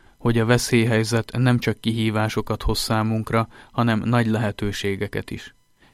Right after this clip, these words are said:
Tegyünk meg tehát mindent annak érdekében, hogy az elkövetkező nehéz időszakban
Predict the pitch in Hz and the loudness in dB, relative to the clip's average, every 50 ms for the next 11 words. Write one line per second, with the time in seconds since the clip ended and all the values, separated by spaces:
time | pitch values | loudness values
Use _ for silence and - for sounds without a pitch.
0 | _ - - 117 113 117 113 107 113 113 113 - - - 113 117 110 110 110 - | _ -2 -2 0 2 2 2 2 0 -2 -2 -2 -2 -2 0 0 0 -2 -2 -2
1 | - 127 131 123 120 110 104 98 98 - - - - 117 113 107 107 107 - 110 | 0 2 2 2 2 2 0 -4 -6 -10 -12 -8 -6 -4 -2 -2 -4 -4 -4 -4
2 | 107 107 107 107 107 - - 110 104 104 98 107 107 101 101 - - - - - | -2 -2 -2 -4 -4 -4 -2 -2 -2 0 0 -2 -2 -4 -6 -10 -18 -20 -20 -12
3 | - - 110 107 104 - - - 120 123 123 - 123 113 113 110 - - 113 104 | -8 -4 -2 -2 -2 -2 0 0 0 0 2 2 2 2 0 0 -2 -4 -4 -2
4 | - 110 104 - 113 117 120 117 117 107 107 110 107 110 101 107 107 104 - - | -2 -2 -2 0 0 2 2 2 2 0 0 0 -2 -2 -2 -2 -2 -2 -2 -4
5 | 107 104 101 101 107 104 101 98 | -4 -4 -4 -4 -4 -4 -4 -6